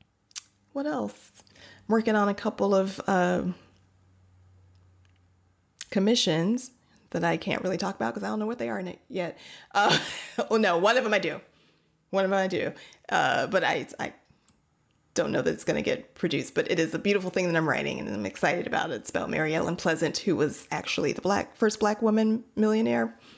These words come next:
before Madam C J Walker, but nobody talks about her. And, uh, that's with Old Globe in San Diego. I'm writing a new sh-, on a new T V show. We're about a month in,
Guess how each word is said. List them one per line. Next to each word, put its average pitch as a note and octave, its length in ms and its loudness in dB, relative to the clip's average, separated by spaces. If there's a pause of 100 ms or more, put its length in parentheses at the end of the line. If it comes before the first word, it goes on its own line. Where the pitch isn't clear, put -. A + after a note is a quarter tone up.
(160)
before F#3 640 -2
Madam A3+ 320 0
C B3 160 -2
J B3+ 140 2
Walker, C4 260 0
but C4 80 0
nobody C4 260 2
talks C4 240 0
about C4+ 200 0
her. C4+ 200 0 (640)
And, F#3 1120 2 (140)
uh, F3 920 2
that's - 340 -6
with G3 160 -2 (1500)
Old F#3+ 160 4
Globe D3 240 2
in G3 100 -4
San E3+ 200 -2
Diego. B3+ 380 0 (800)
I'm F3+ 180 0
writing F3 380 4
a F3 60 4
new E3+ 180 4
sh-, - 240 -4 (300)
on F3 160 2
a E3+ 40 4
new E3 140 0
T A#3+ 220 2
V F#3+ 100 2
show. F3+ 500 4
We're F#3+ 200 0
about E3 240 2
a E3 40 0
month F3 460 -2
in, F3+ 480 0